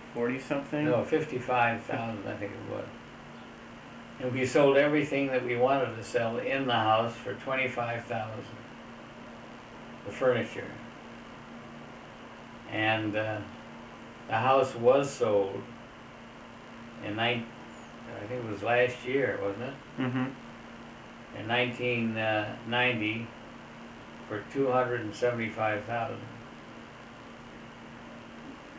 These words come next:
Speaker 1: So it was probably worth more when you built it than it is today,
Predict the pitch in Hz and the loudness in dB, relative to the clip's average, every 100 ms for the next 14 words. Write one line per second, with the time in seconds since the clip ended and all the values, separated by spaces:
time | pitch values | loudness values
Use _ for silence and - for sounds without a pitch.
0 | - - 120 120 110 113 127 123 120 117 | -12 -12 -2 2 2 2 6 6 6 4
1 | 120 120 123 127 131 123 117 120 120 107 | 0 4 4 8 10 10 8 4 4 2
2 | 120 135 120 110 113 113 117 120 113 - | 2 2 2 2 4 4 4 2 0 2
3 | 127 127 110 | 6 8 6